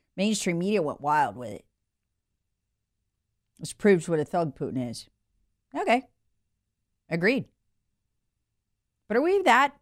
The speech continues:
different from Putin? Are we that different as a country? See,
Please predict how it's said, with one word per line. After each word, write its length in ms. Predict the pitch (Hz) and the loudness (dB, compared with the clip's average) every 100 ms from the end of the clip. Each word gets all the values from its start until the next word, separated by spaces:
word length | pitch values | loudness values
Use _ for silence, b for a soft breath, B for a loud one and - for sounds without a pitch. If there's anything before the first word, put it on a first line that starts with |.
| - | -6
different 520 | 156 - 214 233 - | -6 -4 -8 -8 -8
from 120 | 233 | -8
Putin? 340 | - 247 262 254 _ _ _ _ _ _ _ _ _ _ _ _ _ _ - | -6 -6 -6 -6 _ _ _ _ _ _ _ _ _ _ _ _ _ _ -6
Are 120 | 196 | 0
we 260 | 247 269 233 | 4 4 4
that 420 | - 196 208 208 | 4 4 4 0
different 460 | 247 294 - - _ _ _ _ _ _ _ _ _ _ _ _ _ | -2 -2 -8 -16 _ _ _ _ _ _ _ _ _ _ _ _ _
as 160 | - 170 | -8 -6
a 60 | 190 | -4
country? 460 | 220 240 - - _ _ _ _ _ _ _ _ _ _ - | -4 -4 -6 -20 _ _ _ _ _ _ _ _ _ _ -4
See, 480 | 262 254 220 202 | 0 2 0 -4